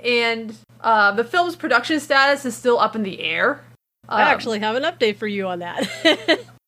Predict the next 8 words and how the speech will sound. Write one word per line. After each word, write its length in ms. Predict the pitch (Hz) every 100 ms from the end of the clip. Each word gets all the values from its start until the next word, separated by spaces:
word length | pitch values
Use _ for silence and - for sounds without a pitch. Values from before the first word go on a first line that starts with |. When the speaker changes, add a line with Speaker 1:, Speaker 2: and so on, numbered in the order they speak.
| -
Speaker 1:
Oh 120 | 311
yeah, 160 | 320 254
the 260 | 262 254 -
alleged, 640 | 262 262 247 302 269 294 240
um, 380 | 247 240 233 226
that's 200 | 233 233
still 300 | - 254 247
going, 540 | 214 214 240 247 254